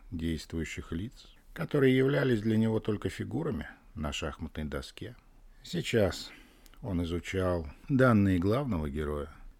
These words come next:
Крайняя мнительность, лишний вес, одышка. Это всё, что нужно, чтобы начать игру. Все мелкие пороки, маленькие секретики, большие тайны были на экране монитора его компьютера.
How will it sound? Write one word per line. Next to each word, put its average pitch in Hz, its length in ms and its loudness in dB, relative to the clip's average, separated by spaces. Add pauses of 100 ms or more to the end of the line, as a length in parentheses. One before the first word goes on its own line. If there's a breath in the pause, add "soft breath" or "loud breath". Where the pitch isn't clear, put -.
Крайняя 90 500 0
мнительность, 107 880 -4 (320 soft breath)
лишний 117 480 0
вес, 98 380 0
одышка. 80 460 -6 (120)
Это 123 220 0
всё, 104 240 -2
что - 180 -2
нужно, 90 320 0
чтобы 82 300 -4
начать 85 420 -2
игру. 78 320 -6 (1200 loud breath)
Все - 220 -2
мелкие 90 420 2
пороки, 98 540 -2
маленькие 80 580 -2
секретики, 87 800 -8 (200)
большие 123 480 0
тайны 107 480 2
были 85 480 0 (140)
на 90 180 0
экране 87 380 0
монитора 90 640 0
его 78 160 -2
компьютера. 78 720 -8